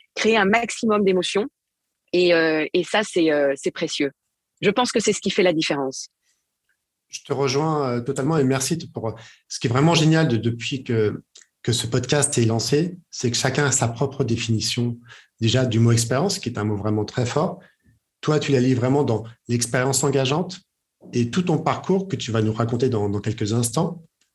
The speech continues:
Speaker 2: dans les grandes lignes, dans les, dans, dans ton, ta vie, ton œuvre, il y a une sensibilité et une émotion. Tu parlais justement de cette relation avec, j'ai créé en disant cette façon d'être avec les ma-, les malentendants. C'est tout compte fait.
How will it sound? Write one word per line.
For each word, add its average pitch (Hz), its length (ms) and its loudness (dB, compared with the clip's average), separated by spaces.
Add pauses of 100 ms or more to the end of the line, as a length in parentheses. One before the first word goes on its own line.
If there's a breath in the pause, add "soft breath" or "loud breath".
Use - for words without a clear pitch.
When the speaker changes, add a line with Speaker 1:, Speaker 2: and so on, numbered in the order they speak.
(160)
Speaker 2:
dans 113 100 2
les 104 100 2
grandes 113 280 0
lignes, 131 160 2
dans 107 120 0
les, 95 160 -2
dans, 90 160 -4
dans 98 200 -4
ton, 104 320 -4 (100)
ta 120 100 0
vie, 127 160 2
ton 104 180 0
œuvre, 127 400 -2 (600 soft breath)
il 120 80 0
y 120 60 4
a 120 40 4
une 120 100 4
sensibilité 143 720 0
et 139 60 4
une 120 100 4
émotion. 120 500 0 (160)
Tu - 100 -10
parlais 120 240 4
justement 127 480 2
de 131 100 2
cette 120 240 -2
relation 123 640 0
avec, 123 400 -2 (280 soft breath)
j'ai 123 220 0
créé 127 520 0 (180)
en 127 120 2
disant 117 560 -2 (100)
cette 160 340 0
façon 135 320 0
d'être 123 400 2
avec 151 400 2
les 135 140 4
ma-, 135 260 4
les 127 160 2
malentendants. 127 640 0 (560 soft breath)
C'est 135 220 -2
tout 151 120 -4
compte 151 160 2
fait. - 300 0